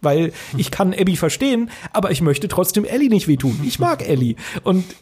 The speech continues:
das war einfach ekelhaft. Das war ein richtiger komischer Zwiespalt, den ich halt so auch selten in einem anderen Spiel erlebt habe. Und das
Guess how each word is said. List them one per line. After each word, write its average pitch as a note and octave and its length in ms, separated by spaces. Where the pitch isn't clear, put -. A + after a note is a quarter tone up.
das F#3 240
war C#3 140
einfach C3 240
ekelhaft. C#3 400
Das C3+ 80
war D3+ 80
ein D#3+ 60
richtiger C#3+ 500
komischer A#3+ 540
Zwiespalt, F3+ 680
den E3 100
ich F3+ 160
halt D#3+ 100
so D3+ 140
auch E3 100
selten E3+ 300
in D#3 80
einem D3+ 80
anderen D3+ 240
Spiel G3 180
erlebt B2 240
habe. C3 140
Und E3 80
das D#3+ 160